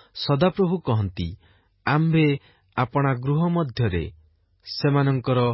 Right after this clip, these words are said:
ଦୁଷ୍କ୍ରିୟା ଦେଖିଅଛୁ।" ଏଣୁକରି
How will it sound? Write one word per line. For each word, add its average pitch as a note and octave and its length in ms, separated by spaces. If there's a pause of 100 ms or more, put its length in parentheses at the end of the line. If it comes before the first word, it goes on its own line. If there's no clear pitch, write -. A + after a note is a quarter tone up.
(400)
ଦୁଷ୍କ୍ରିୟା D3 720
ଦେଖିଅଛୁ।" A#2+ 680 (1500)
ଏଣୁକରି B2+ 500